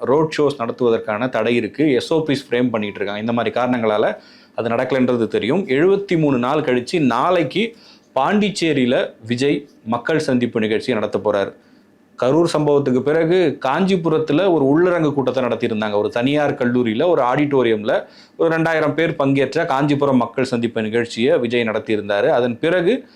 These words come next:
இப்போ மக்கள் சந்திப்புக்கு தன்னுடைய பஸ்ஸில் கிளம்பி நாளைக்கு வரப்போறாரு. பாண்டிச்சேரியில முதல் முறையாக விஜய் அரசியல் கட்சி தொடங்கிய பிறகு நடத்தக்கூடிய ஒரு நிகழ்வாக இது இருக்க போகுது. அதுக்கு ரொம்ப ஸ்ட்ரிக்டான கண்டிஷன்ஸ் எல்லாம் போட்டிருக்காங்க.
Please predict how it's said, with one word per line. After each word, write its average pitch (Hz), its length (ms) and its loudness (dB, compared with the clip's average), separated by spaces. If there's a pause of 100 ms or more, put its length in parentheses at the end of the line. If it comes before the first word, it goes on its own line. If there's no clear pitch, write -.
(240)
இப்போ 170 480 -2 (140)
மக்கள் 131 280 -2
சந்திப்புக்கு 139 720 0
தன்னுடைய 123 340 0
பஸ்ஸில் 131 400 0
கிளம்பி 127 320 0
நாளைக்கு 113 400 0
வரப்போறாரு. 110 600 0 (420)
பாண்டிச்சேரியில 180 840 2
முதல் 156 280 2
முறையாக 139 600 0 (160)
விஜய் 123 240 -2
அரசியல் 139 400 0
கட்சி 147 320 -2
தொடங்கிய 143 440 2
பிறகு 135 240 0
நடத்தக்கூடிய 120 760 0 (360)
ஒரு 120 200 2 (480)
நிகழ்வாக 135 480 0
இது 120 120 0
இருக்க 110 180 -4
போகுது. 101 380 -2
அதுக்கு 123 260 -2
ரொம்ப 170 200 0
ஸ்ட்ரிக்டான 185 460 -2
கண்டிஷன்ஸ் 151 420 0
எல்லாம் 131 340 0
போட்டிருக்காங்க. 107 560 -2